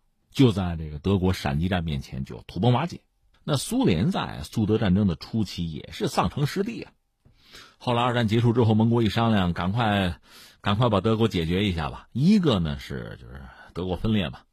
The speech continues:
东德西德了，东德等于说加入苏联这个阵营，而西德呢后来也加入北约了吧。本来呢西方人是希望让德国彻底的去工业化，你别搞了，种地就行了。但是后来发现不行，因为冷战背景吧，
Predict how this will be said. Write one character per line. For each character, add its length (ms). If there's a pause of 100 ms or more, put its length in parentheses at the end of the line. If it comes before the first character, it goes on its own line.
(300)
东 160
德 100
西 180
德 160
了， 120 (280)
东 200
德 120
等 140
于 60
说 100
加 200
入 180 (200)
苏 220
联 180
这 80
个 120
阵 200
营， 120 (420)
而 160
西 340
德 220
呢 120
后 140
来 120
也 80
加 160
入 100
北 120
约 200
了 120
吧。 160 (380)
本 280
来 240
呢 120
西 200
方 180
人 120
是 100
希 180
望 200
让 120
德 220
国 120
彻 200
底 160
的 100 (160)
去 200
工 180
业 120
化， 140 (720)
你 120
别 140
搞 160
了， 120
种 260
地 100
就 120
行 160
了。 120 (300)
但 160
是 60
后 120
来 80
发 140
现 100
不 80
行， 220
因 100
为 80
冷 280
战 220
背 140
景 260
吧， 180